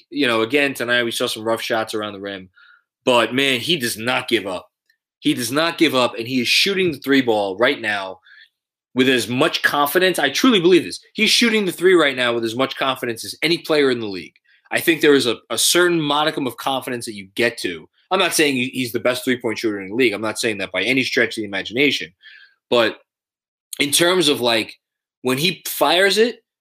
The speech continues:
does he think it's going in? And if you look at how much quicker his release, and I, we've talked about this before, if you look at how much quicker his release is from last season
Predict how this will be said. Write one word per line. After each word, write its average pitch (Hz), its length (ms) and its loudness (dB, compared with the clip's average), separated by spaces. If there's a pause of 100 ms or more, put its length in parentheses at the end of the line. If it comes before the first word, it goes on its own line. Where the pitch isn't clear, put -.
(580)
does 139 220 2
he 170 120 0
think 165 180 0
it's 147 120 -2
going 143 240 2
in? 185 180 2
And 139 180 -4
if 139 120 -6
you 202 120 0
look 226 240 2
at 143 120 0
how 190 180 -4
much 202 300 -6
quicker 240 420 -2
his 151 220 2
release, 123 480 -4
and 117 100 -4
I, 120 60 -6
we've 135 260 -4
talked 190 220 -4
about 123 180 -4
this 98 140 -10
before, 90 340 -14 (420)
if 151 120 0
you 170 100 8
look 240 180 6
at 190 100 2
how 175 100 2
much 151 180 0
quicker 170 320 2
his 139 160 2
release 131 400 0
is 98 180 -4
from 101 200 -12
last 156 260 2
season 151 440 -2